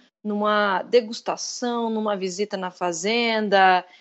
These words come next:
Então, a gente sempre organiza, mas é impossível, por exemplo, colocar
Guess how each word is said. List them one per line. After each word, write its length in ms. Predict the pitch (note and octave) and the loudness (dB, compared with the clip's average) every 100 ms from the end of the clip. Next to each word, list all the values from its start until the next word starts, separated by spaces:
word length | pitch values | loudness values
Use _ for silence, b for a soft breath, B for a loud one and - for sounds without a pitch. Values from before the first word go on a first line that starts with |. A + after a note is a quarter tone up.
| b - | b -10
Então, 240 | G3 A#3 | -4 -2
a 60 | A#3+ | 0
gente 220 | B3 B3 | -2 -4
sempre 340 | - C#4+ D4 | -4 -2 0
organiza, 680 | D4 C4 B3 A3+ B3+ C#4 G#3+ | 0 2 2 2 -2 -2 -2
mas 300 | G#3 A3 - | -2 -6 -4
é 160 | - A#3+ | 0 0
impossível, 680 | C4 B3+ C#4 - B3 A3+ G#3+ | 0 -4 -10 -6 -4 0 0
por 220 | G#3+ G3+ | 0 -2
exemplo, 640 | F3+ F3+ B3+ B3+ B3 G#3 b b _ - | -2 -2 -4 -4 -6 -10 b b _ -2
colocar 880 | A#3 A#3 A#3 A#3 G#3+ G#3 G#3 F3+ | 2 2 2 2 4 4 2 0